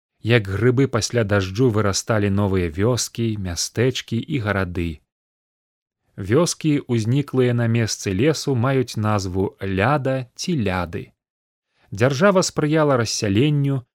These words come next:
дапамагала людзям уладкавацца на новых месцах, вызваляючы іх ад падаткаў на некалькі, часам больш чым на дзясятак гадоў.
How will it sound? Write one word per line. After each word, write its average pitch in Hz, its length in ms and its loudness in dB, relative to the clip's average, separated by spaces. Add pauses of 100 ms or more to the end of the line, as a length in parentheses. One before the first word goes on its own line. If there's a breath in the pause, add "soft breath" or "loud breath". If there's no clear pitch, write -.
(240)
дапамагала 135 720 2
людзям 143 460 0
уладкавацца 117 840 -2
на 107 140 0
новых 101 400 -2
месцах, 123 640 -2 (320)
вызваляючы 107 800 0
іх 127 160 -4
ад - 180 -6
падаткаў 117 600 -2
на 113 160 0
некалькі, 135 640 -4 (180)
часам 113 540 -2
больш 135 320 0
чым 135 260 -2
на 120 140 -2
дзясятак 101 480 -4
гадоў. 87 560 -6